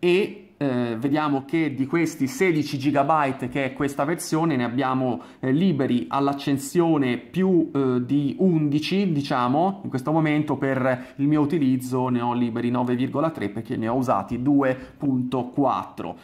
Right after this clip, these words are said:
Andiamo nella sezione interessante del touch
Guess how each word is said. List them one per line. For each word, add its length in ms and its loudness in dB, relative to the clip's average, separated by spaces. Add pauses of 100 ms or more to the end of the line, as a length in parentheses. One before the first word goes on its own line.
Andiamo 300 0
nella 160 2
sezione 500 0
interessante 1040 -2
del 460 0
touch 760 -2